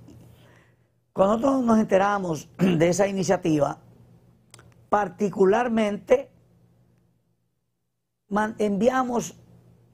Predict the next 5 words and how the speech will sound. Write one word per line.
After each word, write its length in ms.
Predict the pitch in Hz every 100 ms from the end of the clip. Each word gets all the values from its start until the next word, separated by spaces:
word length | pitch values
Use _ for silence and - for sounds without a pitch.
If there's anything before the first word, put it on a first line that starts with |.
| _
a 140 | 170 160
quien 240 | 170 156
corresponde 880 | - 190 170 139 208 202 170 170 - - - - - - - -
algunas 400 | 196 240 294 220
sugerencias 960 | 190 165 151 170 151 - 110 - -